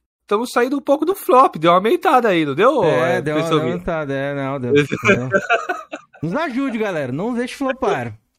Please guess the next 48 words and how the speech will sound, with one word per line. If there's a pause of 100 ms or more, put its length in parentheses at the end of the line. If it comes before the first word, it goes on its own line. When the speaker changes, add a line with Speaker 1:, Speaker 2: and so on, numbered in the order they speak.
(720)
Speaker 2:
O
nosso
querido
Cobra,
o
panda
dos
games,
que
o
bicho
tá,
tá
invocado,
tá,
tá
hypando
o
jogo
de
campona,
Pandinha,
lava
essa
cara. (500)
Robson
Formoso, (140)
Pito
de
Pai,
que
tá
no
chat,
Felicity
Brasil,
que
tá
jogando
muito
Elden
Ring,
ele
posta
direto
lá
no
Twitter.